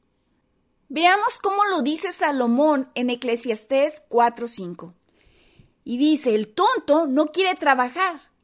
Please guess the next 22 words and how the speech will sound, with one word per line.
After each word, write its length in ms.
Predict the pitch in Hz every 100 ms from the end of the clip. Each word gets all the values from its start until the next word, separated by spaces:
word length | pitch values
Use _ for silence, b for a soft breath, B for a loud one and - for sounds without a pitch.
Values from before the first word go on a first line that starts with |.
| _ _
y 200 | 349 403 392
por 260 | 403 392 330
eso 540 | 359 359 - 359 359 -
acaba 560 | 294 294 311 302 330
muriéndose 760 | 320 262 233 254 277 277 247 226
de 120 | 196
hambre. 400 | 190 185 180 180 _ _ b b b b
El 220 | 330 339
tonto 640 | - 415 480 349 311 349
se 200 | 349 359
muere 460 | 349 359 370 403 392
de 180 | 370 349
hambre 500 | 381 415 - 311 294 _ _
y 140 | - 339
aún 320 | 339 359 427 453
así 360 | 359 - - 381 - - -
no 300 | 240 277 -
quiere 280 | 262 254
trabajar. 640 | 254 226 208 185 175 151 - _ _ _ _ _
No 280 | 185 214 -
puede 280 | 233 240 240
trabajar 600 | 285 320 339 381 403